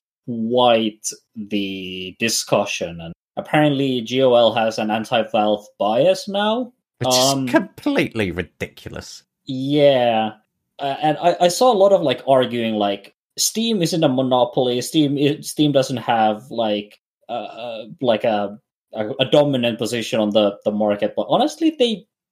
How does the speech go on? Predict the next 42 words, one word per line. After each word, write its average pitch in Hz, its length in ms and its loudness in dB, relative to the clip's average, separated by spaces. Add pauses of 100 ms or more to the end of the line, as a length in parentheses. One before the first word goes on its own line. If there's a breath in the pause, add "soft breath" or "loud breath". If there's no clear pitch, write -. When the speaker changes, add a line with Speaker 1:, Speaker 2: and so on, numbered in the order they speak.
(120)
Speaker 1:
do. 104 640 -2 (240)
Like, 113 340 0 (300)
on, 208 300 2
on, 240 300 0 (120)
like, 139 420 0
the - 80 0
P 180 240 -4
C 156 220 0
gaming 123 400 0
side 104 200 0
of 95 120 -6
things, 92 480 -14 (340)
sure, 143 320 2
there 131 220 4
are 160 200 4
other 131 280 2
stores. 104 920 -2 (360)
There 127 300 2
are 127 380 2
things 120 320 -4
like 147 220 2
H 143 200 -2
I 147 200 4
O 127 100 4
and 117 140 -2
G 110 180 -4
O 101 140 -2
G, 87 240 -14
which 101 180 -8
are 110 140 2 (180)
tiny 110 480 0
compared 92 440 -12
to 104 80 -10
Steam, - 460 -16 (400 soft breath)
then 131 180 2
there 127 200 6
is 117 200 0
some, 117 480 0
like, 104 400 -2
there 110 140 2
are 107 100 2
some 104 380 -4